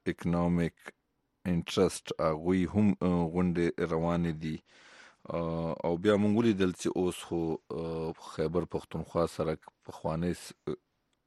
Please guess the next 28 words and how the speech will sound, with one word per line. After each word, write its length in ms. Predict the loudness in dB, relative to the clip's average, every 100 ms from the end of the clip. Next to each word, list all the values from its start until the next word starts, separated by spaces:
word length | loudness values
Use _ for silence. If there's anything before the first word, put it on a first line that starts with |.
| _
چې 100 | -14 -8
کومې 220 | -4 -4 -4
قبایلي 320 | -2 -2 -2
سیمې 300 | -4 -2 0 0
وې، 120 | 0 -2
هغوی 280 | -4 -2 -2 -2
هم 100 | -2
شامل 400 | 0 0 0 -2 -4
شول. 220 | -4 -6 -8 -20 -20 -20 -20 _
نو 200 | -2 2
یو 160 | 4 4
ځل 200 | 4 2
بیا 300 | 4 6 6
چې 160 | 4 -4 -2
کوم 240 | 0 2
دا 320 | 4 4 4 0 _ _ _ -20 _ _ _ -12
د 120 | -6 -4 -2
ریسورسز، 800 | -4 0 2 0 -2 -4 -4 -10 -8
د، 20 | -6 -6 -6 -8 -14 _ _ _
م، 440 | -12 -10 -10 -10 -12 -10
کوم 160 | -8 -6 -8 -12 -10
تقسیم 520 | -8 -6 -4 0 0 -2
دی، 180 | -6 -10 _ _ _
آه، 280 | -16 -10 -8 -6
دا 80 | -4
یو 160 | -2 -4
سیاسي، 580 | -6 -4 -4 -4 -6 -6
آه، 320 | -6 -8 -8